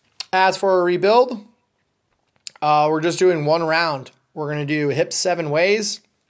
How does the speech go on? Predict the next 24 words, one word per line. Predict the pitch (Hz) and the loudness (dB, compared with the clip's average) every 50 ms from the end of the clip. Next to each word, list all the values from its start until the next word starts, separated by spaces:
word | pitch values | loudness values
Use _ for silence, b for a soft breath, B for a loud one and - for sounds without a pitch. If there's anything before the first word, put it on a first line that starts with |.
| _ _ _ _ _ _ _ _ _ _ _ _ _ _ - | _ _ _ _ _ _ _ _ _ _ _ _ _ _ -10
This | 147 151 139 | -8 -6 -6
is | 143 143 139 | -6 -6 -6
gonna | - 156 147 139 | -6 -6 -6 -4
show | - 170 160 | -2 0 0
you | 160 160 156 | 0 2 2
all | 156 160 165 | 2 2 2
the | 156 156 | 2 0
weaknesses, | 147 170 160 165 170 160 147 160 160 156 143 - B B B B B B B B B _ _ | -2 -4 -4 -6 -8 -8 -6 -4 -4 -4 -6 -8 B B B B B B B B B _ _
uh, | - 147 139 139 139 139 139 143 143 - _ | -6 -4 -4 -2 -4 -4 -6 -6 -10 -12 _
of | 160 160 143 131 135 | -4 -2 -2 -2 0
what's | 151 156 147 - | -2 -2 -2 -2
going | 165 156 151 151 | -4 -4 -2 -2
on | 156 147 | -4 -4
in | 143 | -4
your | 139 | -2
hips, | 135 160 202 208 - - | 0 0 0 0 -2 -8
as | 160 127 123 | -8 -6 -4
well | 143 147 147 | -2 -2 -2
as | 135 123 | -2 -4
the | 131 | -6
strengths | - - - 180 185 190 190 - | -8 -6 -4 -2 -2 -2 -4 -6
of | 233 | -6
your | 208 202 | -2 -2
hips. | 208 214 220 208 - | 0 -2 -2 -6 -12